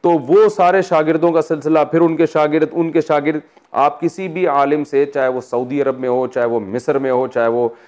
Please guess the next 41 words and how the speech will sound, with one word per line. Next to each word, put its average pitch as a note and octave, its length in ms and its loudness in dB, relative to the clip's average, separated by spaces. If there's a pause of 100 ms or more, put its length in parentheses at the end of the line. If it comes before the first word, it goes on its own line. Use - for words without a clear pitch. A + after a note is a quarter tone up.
(200)
बर्रे B2 240 0
सगीर C3 320 -2
में B2+ 100 -2
हो, D3 100 2
कोई F3 280 2
भी F3 100 2
रिलायबल D3+ 420 4
आलिम D3+ 300 2
होगा C#3+ 200 2
ना, F#3 160 -2 (400)
आप D#3+ 240 0
उससे F3 200 -4
पूछेंगे E3+ 460 -2
कि D#3+ 100 -4
आपने D3+ 360 0
इल्म E3 140 0
किससे E3+ 320 -2
सीखा, A2+ 340 -6 (1300)
तो C#3+ 80 2
वो G3+ 180 6
पूरा G#3 320 2
अपना G3+ 200 0
सिलसिला F3+ 360 2
नसब E3+ 280 0
रसूलुल्लाह D#3 560 2
सल्लल्लाहु D3 420 2
अलैहि C#3+ 120 4
वसल्लम C3+ 280 0
तक D#3+ 140 0
बता A#2 260 -2
सकते - 320 -12
हैं। - 100 -20 (180)
कोई B3 220 0
भी A#3 140 2
ऐसा G3+ 260 2
नहीं F#3+ 180 -2
है G#3+ 100 -2
जो F#3 120 0
बता C#3+ 280 0
ना C3+ 100 0
सके। G2 280 -10